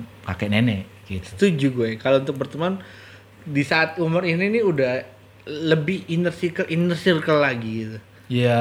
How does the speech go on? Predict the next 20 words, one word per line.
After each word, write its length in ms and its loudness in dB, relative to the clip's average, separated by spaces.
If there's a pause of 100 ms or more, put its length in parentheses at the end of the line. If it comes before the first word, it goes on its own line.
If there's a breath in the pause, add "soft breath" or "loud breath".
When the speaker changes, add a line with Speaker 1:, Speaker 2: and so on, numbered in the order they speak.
Speaker 2:
Iya 160 4
nggak 160 4
sih? 140 -2 (840 loud breath)
Speaker 1:
Tapi 180 0
bukan 200 4
berarti 200 2
gue 120 -4
pilih-pilih 320 -6
teman 280 -6
sih. 280 -8
Speaker 2:
Enggak, 580 2
itu, 260 0 (160)
itu, 240 -2 (640)
itu 220 2
pilihan. 560 2
It's 140 -10
okay 320 0
kalau 160 2
menurut 280 -4
gue. 300 -4